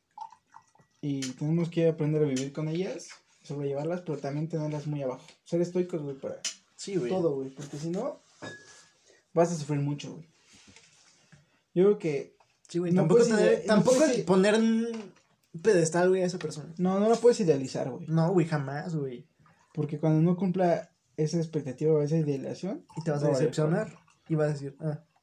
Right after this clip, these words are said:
Speaker 1: Sí, tal vez no lo que quería, y pues, güey, qué triste.
Speaker 2: Pues no. Pues no, no, no, no todo, no todas las cosas son como, como queremos, güey.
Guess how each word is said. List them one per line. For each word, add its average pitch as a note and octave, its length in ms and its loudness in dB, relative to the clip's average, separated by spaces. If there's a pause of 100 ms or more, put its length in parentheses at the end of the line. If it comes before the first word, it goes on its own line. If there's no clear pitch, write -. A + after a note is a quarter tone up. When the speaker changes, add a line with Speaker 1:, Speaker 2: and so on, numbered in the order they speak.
(300)
Speaker 1:
Sí, D3 180 -6
tal D#3+ 140 -2
vez D#3+ 100 0
no E3 100 0
lo C#3 120 -6
que - 100 -20
quería, D#3 220 -14
y - 180 -18
pues, C3+ 240 -18
güey, - 240 -10 (1160)
qué D3 100 -12
triste. - 300 -18 (880)
Speaker 2:
Pues D3+ 120 -6
no. F#3 200 0 (800)
Pues E3 100 -2
no, F#3+ 200 4
no, G3+ 220 -2
no, G3 240 0
no G3 240 -2
todo, G3+ 340 -4
no F#3 180 -2
todas F#3+ 180 -2
las E3 100 -2
cosas E3+ 180 0
son E3 120 -2
como, D#3 400 0 (300)
como C#3 240 -2
queremos, D3+ 400 0
güey. A#2+ 120 -12